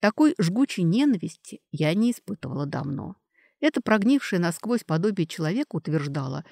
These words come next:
что нашло настоящих родителей близнецов и требовало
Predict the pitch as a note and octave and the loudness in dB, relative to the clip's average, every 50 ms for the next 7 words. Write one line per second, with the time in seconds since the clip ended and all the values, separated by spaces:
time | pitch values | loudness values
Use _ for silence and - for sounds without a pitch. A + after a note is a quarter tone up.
0 | - - - - - G#3+ G#3 A3 A#3 - D#4+ D#4+ D4+ D4 - - C4 C#4 C4+ - | -20 -20 -6 -2 0 2 4 2 2 4 4 4 4 4 2 0 -2 -2 -2 -2
1 | B3+ A#3+ - G#3+ G#3+ A3+ B3 A#3+ - A3+ A3+ G#3+ G#3 G#3 G3 - G3+ G3 - - | -4 -2 0 0 0 0 -2 -4 -2 -2 -2 -2 -2 -2 -2 -2 -2 -2 -2 -4
2 | A#3 F#3+ - - _ _ _ _ _ _ _ - G#3+ - E4+ F#4 F#4 F4+ F4 D4+ | -4 -4 -6 -8 _ _ _ _ _ _ _ -4 0 4 6 6 6 6 4 2
3 | D4+ D4+ D4+ D4 | 4 4 2 2